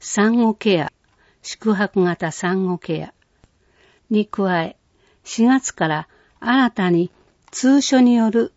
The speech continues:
産後ケアを実施します。対象、産後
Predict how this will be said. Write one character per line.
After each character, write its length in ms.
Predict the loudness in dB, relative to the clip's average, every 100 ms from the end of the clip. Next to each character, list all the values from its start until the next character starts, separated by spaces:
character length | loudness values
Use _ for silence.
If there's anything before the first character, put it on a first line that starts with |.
| -16
産 380 | -2 2 4 2
後 120 | 0
ケ 280 | 0 0 0
ア 140 | -2
を 180 | -4 -6
実 240 | -6 -4 -4
施 220 | -4 -6
し 160 | -2
ま 180 | -2 -4
す。 300 | -8 -12 -18 _ _ _ _ _ _ _ _ _ _ _ _ _ _ _ _
対 240 | -2 -2 -2
象、 400 | -2 -2 -2 -10 _ _ _ _
産 440 | -16 -2 0 2 2
後 260 | 0 -2